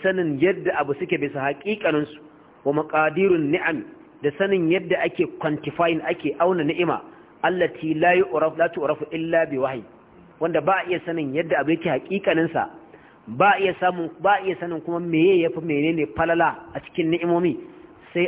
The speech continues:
abin da Allah ya bada wahayi. "ولا يجوز لأحد أن يتكلم فيها بلا علم." Babu, bai halasta ga wani mutum ya magana akan wannan ba tare da ilimi ba. "ولا يعرف عن أحد من المسلمين أنه جعل لليلة الإسراء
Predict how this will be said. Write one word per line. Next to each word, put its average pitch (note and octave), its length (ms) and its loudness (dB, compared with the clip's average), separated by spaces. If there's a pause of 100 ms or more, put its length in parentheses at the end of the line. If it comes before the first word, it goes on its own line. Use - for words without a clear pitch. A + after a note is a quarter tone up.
abin D#3+ 260 0
da C#3+ 160 2
Allah D3+ 300 2
ya C3+ 80 2
bada C#3 320 2
wahayi. C3 260 0 (520)
"ولا D#3+ 160 4
يجوز D#3 200 -2
لأحد D3+ 240 2
أن C#3+ 140 -2
يتكلم C#3+ 600 -2
فيها D3+ 340 0
بلا B2 360 2
علم." B2 180 -10 (680)
Babu, D#3 400 2
bai D3+ 160 0
halasta D#3+ 440 0
ga C3+ 120 0
wani E3+ 240 4
mutum D#3+ 340 -2 (460)
ya C#3+ 180 2
magana D#3 460 0
akan D3+ 380 -2
wannan D#3+ 380 0
ba C3 140 0
tare C#3+ 160 0
da D3 140 0
ilimi C#3 280 -2
ba. C3+ 240 2 (420)
"ولا C3+ 260 2
يعرف D3 480 0 (120)
عن D3+ 140 0
أحد D3 280 -2
من C#3 180 -2
المسلمين C#3+ 540 -2
أنه C#3+ 420 0
جعل C3+ 240 0
لليلة C3+ 580 2
الإسراء C#3 560 -4